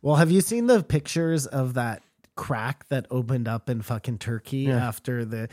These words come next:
Speaker 1: like, that literally split the
Speaker 2: Yeah.
Speaker 1: earth open, and now there's a massive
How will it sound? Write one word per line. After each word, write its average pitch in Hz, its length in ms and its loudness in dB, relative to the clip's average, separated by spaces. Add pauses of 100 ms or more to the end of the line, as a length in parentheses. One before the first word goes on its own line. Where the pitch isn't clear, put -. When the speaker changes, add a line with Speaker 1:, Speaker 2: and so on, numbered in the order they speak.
(260)
Speaker 1:
like, 135 120 0
that 190 220 2
literally 165 840 2
split - 760 -4
the 151 200 4
Speaker 2:
Yeah. 151 120 -6
Speaker 1:
earth 160 440 2
open, 120 520 -4
and 135 200 -2
now 147 160 2
there's 147 240 2
a 139 40 0
massive 139 920 0